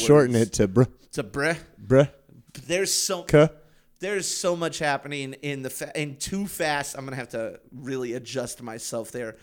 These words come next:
Speaker 2: In Too Fast, Too Furious.
Speaker 1: Golden title. One of, one of, one of the great titles
Speaker 2: It's
Speaker 1: out
Speaker 2: an
Speaker 1: there.
Speaker 2: incredible title. To be sh-, to be sure,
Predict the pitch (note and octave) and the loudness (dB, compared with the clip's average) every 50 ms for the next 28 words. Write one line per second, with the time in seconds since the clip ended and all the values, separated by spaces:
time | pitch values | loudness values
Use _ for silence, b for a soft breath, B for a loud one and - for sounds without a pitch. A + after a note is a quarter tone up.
0 | b b b b b - E3 D#3+ C#3+ C3 - - - F#3 F3+ E3+ - - E3 D3+ | b b b b b -6 -6 -6 -6 -8 -8 -8 -8 -8 -8 -8 -6 -4 -2 -2
1 | D3 C#3 C3+ - - - - - - - - E3+ D#3 C#3 - - - C#3+ B2+ A2+ | 0 -2 -2 -6 -10 -12 -14 -14 -14 -12 -12 -10 -12 -12 -12 -12 -8 -8 -6 -6
2 | G#2+ G2 F#2+ E2+ - - - - - G2+ - C3+ E3 E3+ E3 C3+ C3 A2+ - - | -8 -8 -10 -10 -10 -12 -12 -12 -12 0 6 10 10 10 10 8 6 2 2 -2
3 | G2+ F#2+ F2+ F#2 - - B2+ E3 F3 E3 - - C3+ D3 E3+ F3 F3+ E3+ D3+ - | -6 -6 -6 -8 -2 2 4 4 4 4 2 -2 -2 2 2 4 4 2 0 -2
4 | - A#2 A#2 D#3 F3 E3+ C3 B2 F#2+ - G#2+ G2+ A2+ A#2 A2+ - - - A2 G2 | -6 -2 0 2 2 4 2 0 -2 -2 0 2 4 4 4 2 -2 -4 -4 -4
5 | G2 F#2 F#2 F2+ - F#3 F#3 F#3+ B3+ A#3+ B3 A3 - - B3+ A#3+ A#3+ A3+ G#3+ G#3+ | -2 -2 -4 -2 -2 0 0 0 -2 -2 -4 -4 -4 -2 -2 0 0 0 0 -2
6 | F#3 D3 - F#3+ D3 C3+ A#2 G#2 F#2 G2 - - - D#3+ D3+ F#3 F3 - - - | -4 -2 -2 -2 0 -2 -2 -4 -10 -12 -10 -8 -8 -8 -8 -8 -6 -6 -6 -8
7 | - - - A#3 A3 G3 A3 G#3 F#3 E3 - - - - F3+ D#3 B2 G#2+ G#2 G2 | -8 -10 -8 -8 -8 -8 -10 -10 -10 -8 -8 -8 -6 -4 -4 -4 -4 -4 -6 -10